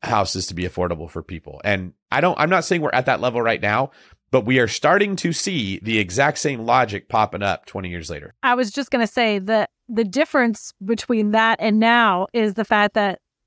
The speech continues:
Speaker 2: then there were so many houses on the market that you could, you could purchase,
Speaker 1: Too much
Speaker 2: you know?
Speaker 1: supply,
Speaker 2: So
Speaker 1: yes.
Speaker 2: much supply. I mean, like, so there were so many people that could enter the market.
Speaker 1: Because they had been building cry-, crazy from two thousand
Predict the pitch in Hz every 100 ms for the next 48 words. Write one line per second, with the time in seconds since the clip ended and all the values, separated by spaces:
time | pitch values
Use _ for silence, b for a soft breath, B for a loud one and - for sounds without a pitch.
0 | 277 196 277 294 254 240 226 214 202 -
1 | 269 269 240 214 196 220 220 180 170 190
2 | 190 202 208 190 180 190 202 - 170 165
3 | - 208 - 220 220 170 156 143 170 117
4 | 113 95 78 80 - 165 294 247 - 220
5 | 262 240 185 185 202 202 202 196 180 269
6 | 262 233 214 202 269 247 240 208 196 220
7 | 202 226 220 202 196 220 214 170 151 147
8 | 190 180 175 175 175 123 190 185 147 127
9 | - 120 - 165 135 180 233 202 123 107
10 | - 135 - 156 147 139 127 107